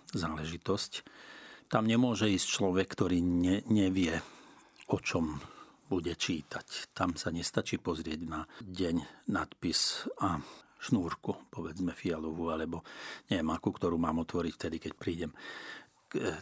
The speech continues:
človek, ktorý prichádza čítať Sväté písmo, už by mal vopred vedieť, o čom bude čítať. Mal by byť svojimi slovami schopný povedať,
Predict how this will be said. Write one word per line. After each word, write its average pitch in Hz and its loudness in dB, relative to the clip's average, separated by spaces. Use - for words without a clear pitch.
človek, 160 2
ktorý 143 4
prichádza 113 -2
čítať 101 -2
Sväté - -4
písmo, 92 0
už 101 2
by 95 2
mal 82 0
vopred 85 -2
vedieť, 82 -6
o - -4
čom 85 -2
bude 80 -6
čítať. - -8
Mal 95 2
by 95 2
byť 85 0
svojimi 101 4
slovami 101 2
schopný - 0
povedať, 80 -2